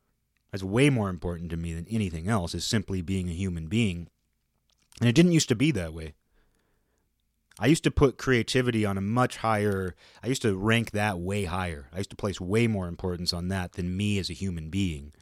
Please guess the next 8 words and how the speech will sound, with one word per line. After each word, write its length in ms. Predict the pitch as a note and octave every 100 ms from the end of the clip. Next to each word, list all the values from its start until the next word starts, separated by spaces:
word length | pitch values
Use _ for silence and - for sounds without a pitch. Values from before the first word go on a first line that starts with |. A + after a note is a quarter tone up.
| _ _ _ _ _ _ _ _ -
And 120 | F#2
guess 200 | G#2+ G2+
what? 280 | A2+ B2+ E2
That 80 | F#2+
made 180 | F#2+ F2
me 120 | E2+
feel 200 | - F2+
miserable. 720 | E2+ F#2 G2 F#2 D2 C#2